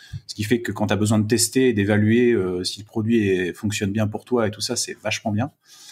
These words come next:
Et pour avoir bossé pas mal en environnement plus entreprise que environnement externe, euh, où tu as accès à tout le web et tout, c'est, où tout est facile, en entreprise, t'as beaucoup plus de contraintes.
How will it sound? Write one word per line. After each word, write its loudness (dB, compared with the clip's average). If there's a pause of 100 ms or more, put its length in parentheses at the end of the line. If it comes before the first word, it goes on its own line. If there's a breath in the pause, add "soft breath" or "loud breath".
(540 loud breath)
Et 0
pour 0
avoir 2
bossé 0
pas 0
mal 2
en 2
environnement 2
plus -6
entreprise -2
que 0
environnement 0
externe, 0
euh, 0
où -8
tu -4
as 2
accès 2
à 2
tout -12
le -12
web 0
et 0
tout, -14
c'est, -4
où -20
tout -10
est -2
facile, -2
en -4
entreprise, -4
t'as -4
beaucoup -12
plus -10
de 0
contraintes. -2